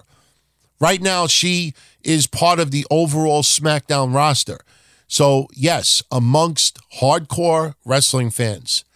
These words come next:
that are still tuning in, she is the most popular woman on the roster, period. There's no other way to put it.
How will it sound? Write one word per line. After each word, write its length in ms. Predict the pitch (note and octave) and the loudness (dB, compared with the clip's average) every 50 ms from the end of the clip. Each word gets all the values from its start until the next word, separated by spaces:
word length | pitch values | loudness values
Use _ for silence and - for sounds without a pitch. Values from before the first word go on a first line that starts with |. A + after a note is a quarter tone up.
| _ _ _ _ - | _ _ _ _ -2
that 140 | A#2 A2 G#2 | -2 0 0
are 40 | |
still 360 | - - - - C3+ D3 D#3+ D3+ | 0 -2 -4 0 0 0 0 0
tuning 400 | - - E3 D#3+ D#3 D#3 D3+ D3 | -4 -4 -4 -4 -2 -2 -2 0
in, 260 | C#3 A#2+ E2 C#2 - _ _ _ _ _ _ | -2 -2 -4 -6 -14 _ _ _ _ _ _
she 320 | - - - - D#3+ E3+ - C3+ | -6 -4 -2 0 0 -2 0 -2
is 360 | D3 D3 C3+ A#2+ G#2+ - - _ _ | 0 0 2 2 0 -2 -4 _ _
the 220 | - G2+ B2+ D3 D3 | -4 -2 0 0 2
most 280 | C#3+ C#3+ C#3 B2+ - | 2 2 0 0 -2
popular 460 | - - B2+ B2+ A#2+ - B2+ B2 A#2+ A#2 | -2 0 0 0 0 0 0 0 0 2
woman 360 | A#2+ B2 A#2+ A#2+ A#2+ A2+ - - | 2 2 2 0 0 -2 -2 -2
on 200 | A#2 B2+ C3 B2+ | -2 -2 0 0
the 80 | C3 A#2+ | 0 0
roster, 500 | A#2 A2 A2 G#2+ - - - G#2+ A2 - - - | 0 0 0 0 -2 -2 -2 -4 -4 -4 -6 -4
period. 380 | - G3+ G3+ F3 C3+ F#2+ - - _ _ _ _ _ _ _ _ _ _ _ _ - | -2 0 2 2 2 0 -2 -8 _ _ _ _ _ _ _ _ _ _ _ _ -2
There's 200 | A#2+ A2 G2+ A2 | -2 -2 0 2
no 180 | B2 C#3+ D#3 | 2 2 2
other 160 | E3 E3 E3+ D#3+ | 2 2 2 2
way 160 | E3 D#3 D3+ | 2 2 0
to 60 | D3 | 0
put 240 | B2 - D#3+ D3 A#2+ | 0 0 0 0 0
it. 120 | E2+ - | -2 -6